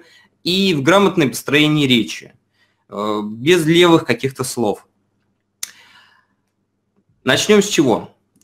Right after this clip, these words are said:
Э, ну, давайте сейчас я У Т П немножко отложу, потому что я знаю, это вот самая больная, наверное, тема. Э, я начну с, э, главной цели лендинга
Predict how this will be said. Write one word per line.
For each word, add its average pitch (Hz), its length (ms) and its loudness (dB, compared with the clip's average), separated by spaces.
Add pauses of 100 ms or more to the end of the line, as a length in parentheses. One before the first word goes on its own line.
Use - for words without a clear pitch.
(580)
Э, 120 400 0
ну, 117 120 -10
давайте 170 400 0
сейчас 151 320 -4
я 151 80 0
У 143 80 -2
Т 165 100 0
П 165 140 0
немножко 123 540 0
отложу, 151 480 0
потому 123 300 0
что - 160 -8
я 123 160 2
знаю, 123 300 0
это 104 140 -6
вот 107 180 -6
самая 120 320 0
больная, 107 420 0
наверное, 101 400 -2
тема. 156 440 -2 (520)
Э, 107 200 0
я 143 200 2
начну 139 720 0 (100)
с, - 340 -12
э, 113 480 0
главной 151 320 2
цели 147 320 0
лендинга 143 640 0